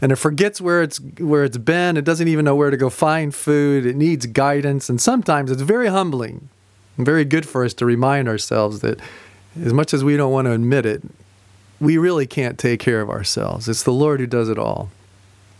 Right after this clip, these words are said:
The one thing a sheep has, though, is it knows the voice of its shepherd. And it remembers that voice and follows that voice and trusts that voice.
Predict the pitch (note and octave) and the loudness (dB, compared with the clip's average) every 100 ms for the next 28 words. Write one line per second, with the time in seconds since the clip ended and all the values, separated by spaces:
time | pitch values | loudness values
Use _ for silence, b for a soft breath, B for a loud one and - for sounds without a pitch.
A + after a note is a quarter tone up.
0 | - B2+ C3 F#3+ G#3+ A3+ G#3+ F3 - G3 | 0 2 4 2 2 0 0 0 2 0
1 | - F#3+ G3 F3+ G3+ G#3+ F#3+ _ b b | 2 0 0 0 0 0 -4 _ b b
2 | b b b - A#2+ A#2 B2 C3 C3 B2 | b b b -2 0 2 2 2 2 0
3 | B2 A#2+ B2 A2+ G#2 A2 G#2 - - A#2+ | 2 0 0 -6 -4 -2 -2 -6 -12 -12
4 | _ _ - b b b b b b C#3 | _ _ -20 b b b b b b 0
5 | A#2+ A#2+ A#2+ B2 G3 E3+ A#2 A2+ G#2+ G#2 | 2 2 4 4 2 2 -2 -2 -2 -2
6 | G#2 G#2+ G2 - G#2 - C3 B2+ A#2+ A2+ | -2 0 -2 -4 -4 0 0 2 -2 -2
7 | A2 - A2 G#2+ F#2+ - G#2+ G2+ - - | -2 -2 0 0 -2 -2 -4 -2 -4 -2
8 | F3+ D#3 - - - - - _ _ - | 0 0 -4 -10 -6 -4 -6 _ _ -2
9 | A2+ G#2 G#2+ G#2 - - - - | 0 0 -2 -4 -4 -6 -8 -10